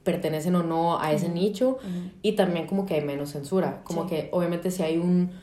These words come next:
Speaker 1: un, no sé, un grupo musical o un artista que tiene como opiniones muy fuertes, muy radicales, mae, dudo que lo pongan en la radio.
Speaker 2: Ujú.
Speaker 1: Dudo que tenga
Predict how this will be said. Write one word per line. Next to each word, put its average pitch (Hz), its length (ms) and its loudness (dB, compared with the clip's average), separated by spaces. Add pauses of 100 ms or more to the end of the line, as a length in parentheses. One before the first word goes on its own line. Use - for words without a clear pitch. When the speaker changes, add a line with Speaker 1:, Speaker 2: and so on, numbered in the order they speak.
(840)
Speaker 1:
un, 190 260 4
no 180 80 4
sé, 190 200 6
un 165 120 0
grupo 165 240 -2
musical 170 400 2
o 165 60 2
un 165 120 -2
artista 170 400 -4
que 165 180 -2
tiene 160 280 -4
como 180 240 2
opiniones 151 640 -4
muy 180 380 4
fuertes, 175 420 0
muy 170 140 -2
radicales, 165 480 0
mae, 143 240 -2
dudo 156 200 -2
que 151 100 -6
lo 156 80 -4
pongan 143 240 -6
en 147 100 -2
la 139 80 -4
radio. 143 420 -2 (140)
Speaker 2:
Ujú. 190 240 -4
Speaker 1:
Dudo 170 180 0
que - 80 -4
tenga 165 460 -2